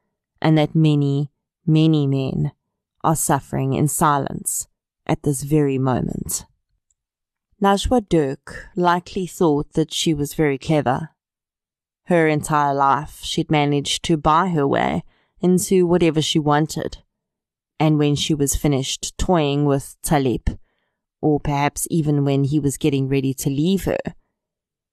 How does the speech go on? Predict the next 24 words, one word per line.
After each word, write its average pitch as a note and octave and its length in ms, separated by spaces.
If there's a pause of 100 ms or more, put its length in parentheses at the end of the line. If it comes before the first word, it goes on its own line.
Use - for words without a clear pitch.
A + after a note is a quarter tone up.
(140)
she - 200
decided D#3+ 680
that D3+ 220
that C#3+ 240
wasn't C3 340
going B2 240
to C3+ 120
happen. B2+ 520 (1600)
I A#3+ 100
think A#3 300
that F#3+ 160
the F#3 100
sentence D#3 560
handed D3 340
down C3+ 300
to D3 160
her C#3 260
was C3+ 380
just. - 540 (960)
But F3 180
as D#3+ 320
the D#3+ 140
judge C3 360
said, - 440